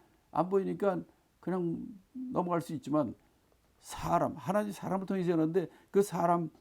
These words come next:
그 사람, 하나님의 말씀을 받은 그 사람한테 순종하는 거는 쉽지 않습니다. 왜? 사람들은 전부, 어?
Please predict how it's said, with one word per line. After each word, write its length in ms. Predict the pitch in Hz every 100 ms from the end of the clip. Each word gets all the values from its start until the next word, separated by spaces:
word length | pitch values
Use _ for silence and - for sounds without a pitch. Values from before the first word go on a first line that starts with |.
| _ _
그 120 | 170
사람, 200 | 170 151
하나님의 460 | 175 180 180 175 170
말씀을 400 | 156 151 160 160
받은 260 | 160 156
그 100 | 151
사람한테 520 | 131 143 143 139 151 139 - - -
순종하는 580 | - - 170 147 127 120
거는 280 | 117 156 170 - - -
쉽지 300 | - 123 -
않습니다. 480 | - - - - - - - _ _ - _ - - -
왜? 120 | 160
사람들은 540 | 156 143 156 156 165 147
전부, 800 | - 175 - - 190 190 147 - - - - - - - _ -
어? 240 | 127 202